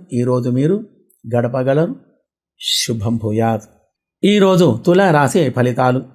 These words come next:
ఈరోజు ఈ రాశి వారికి శుభ గ్రహచార స్థితి వలన మీ యొక్క వ్యాపారంలో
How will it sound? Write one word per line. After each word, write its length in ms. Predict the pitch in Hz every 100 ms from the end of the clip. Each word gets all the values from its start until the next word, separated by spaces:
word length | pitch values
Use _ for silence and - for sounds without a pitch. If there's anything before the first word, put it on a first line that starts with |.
| _
ఈరోజు 420 | 131 131 123 151 -
ఈ 100 | 160
రాశి 280 | 165 156 139
వారికి 420 | 127 123 120 120
శుభ 220 | 175 175
గ్రహచార 580 | 180 160 143 139 135 127
స్థితి 300 | 127 127 127
వలన 280 | 123 123 127
మీ 160 | 127
యొక్క 240 | 170 175 160
వ్యాపారంలో 840 | 127 127 123 127 123 123 123